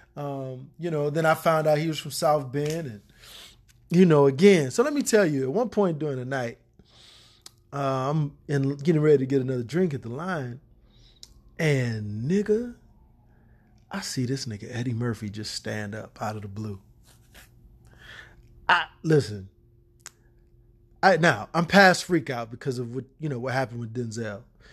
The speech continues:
I ain't doing that no more. But <clears throat> it's certain people, man, that you just been fans of and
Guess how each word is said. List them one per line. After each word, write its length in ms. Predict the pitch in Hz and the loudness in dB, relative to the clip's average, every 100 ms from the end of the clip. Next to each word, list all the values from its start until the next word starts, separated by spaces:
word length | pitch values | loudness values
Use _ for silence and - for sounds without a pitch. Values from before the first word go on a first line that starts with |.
| - - - | -20 -18 -6
I 80 | 131 | -2
ain't 160 | 135 | 0
doing 220 | 147 131 | 2 2
that 200 | 127 117 | 0 -4
no 100 | 110 | -8
more. 360 | 104 104 98 - - - - - _ - | -12 -14 -14 -18 -20 -20 -20 -20 _ -4
But 540 | 131 175 160 151 - - 156 165 147 120 | 6 8 8 4 -6 -12 -6 -4 -6 -8
<clears throat> 340 | 107 _ - | -16 _ 2
it's 140 | 202 - | 2 4
certain 360 | - 220 190 | 4 6 6
people, 400 | 165 190 190 165 | 2 0 2 -2
man, 240 | 147 143 143 | -2 -4 -4
that 160 | 139 | -6
you 60 | 196 | -8
just 240 | 165 135 | -8 -10
been 160 | 143 131 | -10 -10
fans 520 | - 170 165 143 123 | -6 -4 -4 -4 -4
of 360 | 139 131 127 117 | -4 -4 -6 -10
and 180 | 113 | -16